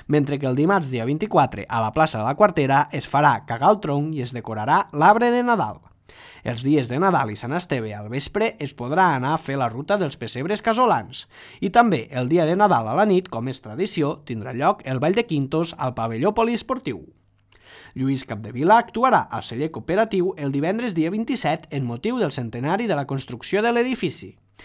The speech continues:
El concert servirà per presentar l'àlbum Ètim, sorgit després de set mesos de treball del pianista falsetà al celler cooperatiu. El dia vint-i-vuit de desembre, Falset rebrà la visita del patge reial, que recollirà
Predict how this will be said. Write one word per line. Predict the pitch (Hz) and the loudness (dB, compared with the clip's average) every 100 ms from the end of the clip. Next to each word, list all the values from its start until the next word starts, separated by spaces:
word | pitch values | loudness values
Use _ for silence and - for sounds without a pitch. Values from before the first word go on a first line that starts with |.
| - - | -20 -12
El | - 123 | -6 -4
concert | 101 120 147 185 | -6 -4 0 0
servirà | 170 123 117 156 196 | 0 -4 2 2 2
per | 139 | 0
presentar | 120 113 110 107 208 | -4 -8 -2 4 6
l'àlbum | 165 135 143 196 233 - | 6 2 2 0 -2 0
Ètim, | 247 - 131 101 - - - | 0 0 -6 -10 -16 -20 -10
sorgit | 127 123 202 202 | -8 -4 -4 -2
després | 143 - 185 165 | -6 -2 -2 -2
de | 131 | -4
set | 165 | -2
mesos | 185 120 104 | -2 -2 -6
de | 104 139 | -8 -4
treball | 208 208 165 170 | 0 4 4 2
del | 139 127 | -2 -6
pianista | 120 117 185 180 | -6 -4 -2 -4
falsetà | 104 175 220 180 160 - | -4 -2 -2 0 0 0
al | 143 127 | -2 -4
celler | - 131 214 | -4 -2 -2
cooperatiu. | 226 233 226 180 92 104 _ _ _ _ - - - | -2 -2 -2 -6 -10 -14 _ _ _ _ -20 -20 -8
El | - 143 | 0 4
dia | 208 151 | 4 4
vint-i-vuit | 123 117 120 131 | 0 -2 -2 0
de | 143 | 2
desembre, | 196 214 160 160 190 | 4 4 4 4 2
Falset | - 131 - 208 | 0 0 2 2
rebrà | 165 127 151 | 0 2 6
la | 202 151 | 6 4
visita | 123 139 165 226 | 0 -2 2 4
del | 165 | 4
patge | - 123 127 139 | 0 -4 -4 -2
reial, | 196 240 127 - - - | 4 4 2 -6 -20 -4
que | - 214 | 2 2
recollirà | 226 269 262 170 | 4 4 6 6